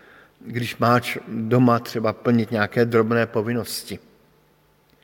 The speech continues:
Když se mu něco nechce udělat, takovou nějakou banalitu typu vynést koš.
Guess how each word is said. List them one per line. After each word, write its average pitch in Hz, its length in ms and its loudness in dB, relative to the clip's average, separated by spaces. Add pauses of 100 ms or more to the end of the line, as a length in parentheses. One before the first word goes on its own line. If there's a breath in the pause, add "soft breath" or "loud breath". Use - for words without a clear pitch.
(280 soft breath)
Když 110 160 -6
se 123 120 0
mu 123 180 6
něco 120 340 4
nechce 113 320 0
udělat, 113 520 0
takovou 110 380 -6
nějakou 104 300 -2
banalitu 117 640 0
typu 117 280 -6
vynést 107 360 -2
koš. 139 380 -2